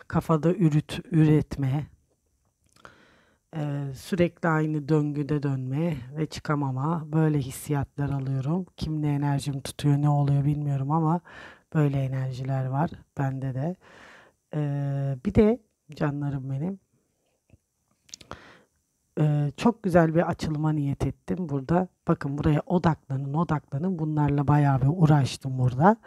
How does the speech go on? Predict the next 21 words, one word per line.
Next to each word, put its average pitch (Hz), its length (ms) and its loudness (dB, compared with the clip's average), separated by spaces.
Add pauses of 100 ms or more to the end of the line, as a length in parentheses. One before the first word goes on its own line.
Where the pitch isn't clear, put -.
(680)
Tamam 202 300 4
mı 156 100 2
canlarım? 143 440 0
Size 160 340 2
uyanı 156 540 4
alın, 180 280 0
uymayanı 190 600 0
evrene 175 520 0
geri 226 260 2
yollayın. 185 1200 4 (1200)
Bakın, 151 280 4 (560)
açılım 180 480 2
şekli - 440 2
şu 135 300 4 (260)
canlarım 127 540 -4
benim. 120 260 -10
Şuradan 139 460 -4
bir 143 60 2
önce 135 280 0
söyleyeyim 131 500 0
size. 185 400 -2